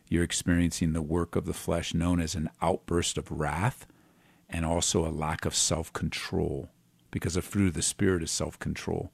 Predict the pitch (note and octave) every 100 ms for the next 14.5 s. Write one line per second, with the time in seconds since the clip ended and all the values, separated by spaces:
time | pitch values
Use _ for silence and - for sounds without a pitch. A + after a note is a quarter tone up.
0 | - - - - - - F2 E2 D#2+ D#2+
1 | - - - - F#2+ F#2 E2 - F2 F2
2 | E2+ D#2+ - - _ _ - - F#2+ F#2+
3 | - G2 D#3+ - F2+ E2 F2+ D#2+ D#2+ E2
4 | E2 - E2 - F2 - F#2+ F2+ - E2+
5 | D2+ D2 D2+ D2+ - D#2+ E2 - F#2 -
6 | A2 G#2 G#2 C#2+ - - - - - F2+
7 | - F#2+ D#2+ E2+ F2+ F2 E2+ - _ F#2+
8 | G2 G2 F#2+ D#2+ F#2 F#2+ F2+ - D#2+ -
9 | F#2+ E2+ F2 F2+ E2+ - _ _ _ -
10 | D#2+ D#2+ E2 E2 - - _ _ _ _
11 | _ _ _ _ _ _ - E2+ E2+ -
12 | - F#2+ F#2 - E2 E2 E2 D#2+ F2 F2
13 | E2+ E2 - F#2 F2 F2+ F2 - E2 -
14 | F2+ E2 A2+ F2